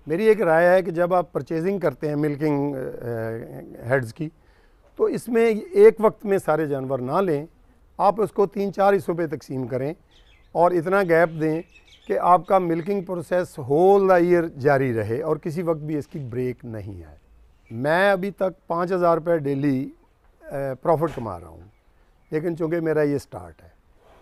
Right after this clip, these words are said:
आप इसको पाँच हज़ार की बजाय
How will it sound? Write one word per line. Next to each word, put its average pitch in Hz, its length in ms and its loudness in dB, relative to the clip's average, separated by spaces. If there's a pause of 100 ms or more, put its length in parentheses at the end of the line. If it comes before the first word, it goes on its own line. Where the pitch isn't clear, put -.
(380)
आप 190 360 4 (600)
इसको 208 380 -2
पाँच 190 400 0
हज़ार 165 360 4
की 165 140 -8
बजाय 143 480 0